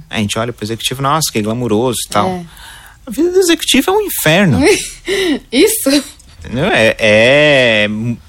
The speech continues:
Speaker 1: é muito difícil. Claro que tem pessoas que sabem lidar melhor com isso, ou não, mas a grande maioria das pessoas não consegue,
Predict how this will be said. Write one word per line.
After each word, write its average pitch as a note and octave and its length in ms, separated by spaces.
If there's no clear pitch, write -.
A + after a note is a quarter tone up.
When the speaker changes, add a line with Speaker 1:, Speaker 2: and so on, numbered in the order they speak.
Speaker 1:
é F#2+ 600
muito D3+ 480
difícil. - 540
Claro F2 280
que - 80
tem A2+ 120
pessoas A2+ 380
que - 140
sabem B2+ 300
lidar C3 220
melhor A2 300
com D3 100
isso, G2+ 380
ou G#2 180
não, D3 160
mas G2 300
a D#3+ 60
grande A#2 360
maioria A2 240
das G#2+ 160
pessoas C3+ 400
não B2 440
consegue, G#2 540